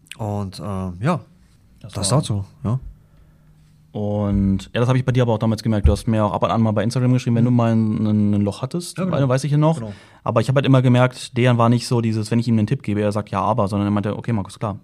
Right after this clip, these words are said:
Speaker 2: ich zieh mich zurück.“ Das fand ich halt so krass.
Speaker 1: Mhm.
Speaker 2: Okay, und ich komm wie-, und komm stärker wieder. Also nie in einem Satz hab ich von dir gelesen, „Markus, ich weiß nicht, ob ich weitermache“, sondern einfach nur, „Ich steh grad da, hast du einen Tipp?“ Zack. Man hat
Speaker 1: Ja, das
Speaker 2: von dir
Speaker 1: stimmt.
Speaker 2: nichts mehr gehört und weiter ging's.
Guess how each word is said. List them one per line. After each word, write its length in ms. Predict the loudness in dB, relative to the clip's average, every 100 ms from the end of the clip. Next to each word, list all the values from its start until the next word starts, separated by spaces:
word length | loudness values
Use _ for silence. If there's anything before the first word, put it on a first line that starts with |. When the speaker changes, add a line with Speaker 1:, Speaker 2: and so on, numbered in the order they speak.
| -14
Speaker 2:
ich 120 | -8
zieh 80 | -4
mich 120 | -4
zurück.“ 320 | -4 -6 -6 -14 _
Das 100 | -8
fand 140 | -4
ich 60 | -4
halt 100 | -4
so 40 |
krass. 300 | -6 -6 -6 _
Speaker 1:
Mhm. 240 | -12 -12 -10
Speaker 2:
Okay, 160 | -2 -2
und 60 |
ich 40 | 0
komm 160 | 0
wie-, 140 | -2 -2
und 180 | -4 -2
komm 160 | -2
stärker 300 | -2 -2 -2
wieder. 180 | -2 -2
Also 160 | -2 0
nie 580 | 2 4 4 4 2
in 200 | 0 0
einem 240 | 0 0 2
Satz 260 | 0 0
hab 60 | -4
ich 80 | -4
von 180 | -4 0
dir 220 | 0 0
gelesen, 640 | 0 0 0 0 0 -2 -6 _ _ _
„Markus, 320 | -4 -2 -2 -4
ich 100 | -2
weiß 120 | -2
nicht, 80 | -2
ob 60 |
ich 100 | -4
weitermache“, 380 | -6 -6 -8 -10
sondern 260 | -6 -4 -2
einfach 220 | -4 -4
nur, 300 | -2 -2 -4
„Ich 80 | -6
steh 140 | -8 -6
grad 180 | -4
da, 240 | -2 -2 -4 -8 _ _ _
hast 180 | -16 -6
du 40 | -6
einen 60 |
Tipp?“ 320 | -4 -6 -10 _ _ _ _
Zack. 300 | -6 -6 -8 -10
Man 140 | -4 -4
hat 60 |
Speaker 1:
Ja, 60 | -2
das 80 | 0
Speaker 2:
von 100 | 2
dir 60 |
Speaker 1:
stimmt. 100 | 4
Speaker 2:
nichts 160 | 4 2
mehr 80 | 0
gehört 300 | 2 2 2
und 160 | -2
weiter 140 | -2 -2
ging's. 360 | -4 -6 -10